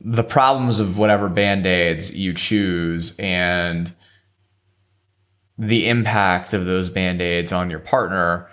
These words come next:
and whether or not they choose to accommodate it. All of that aside, we're back to the problem is that it doesn't work, right? And, and, and this is, again, a place a lot of people get confused when it doesn't work, but they think that by,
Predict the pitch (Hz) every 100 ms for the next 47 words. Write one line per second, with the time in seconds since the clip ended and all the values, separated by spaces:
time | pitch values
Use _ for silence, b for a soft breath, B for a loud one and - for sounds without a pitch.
0 | B 92 101 104 95 95 95 85 101 87
1 | - - 78 78 - _ - - 147 131
2 | 92 82 78 - _ 139 185 156 117 101
3 | 82 - - 123 87 58 50 - _ _
4 | B B B B B 123 120 127 131 147
5 | 107 - 143 131 101 95 92 98 78 92
6 | 95 80 - - _ _ _ b b _
7 | 104 98 92 92 101 - B B 120 117
8 | 110 123 117 - 120 - 120 123 120 123
9 | 151 104 110 110 110 101 117 120 110 95
10 | 98 95 95 92 104 - 101 92 165 190
11 | 123 101 92 95 98 143 135 90 101 131
12 | 120 98 107 104 104 98 95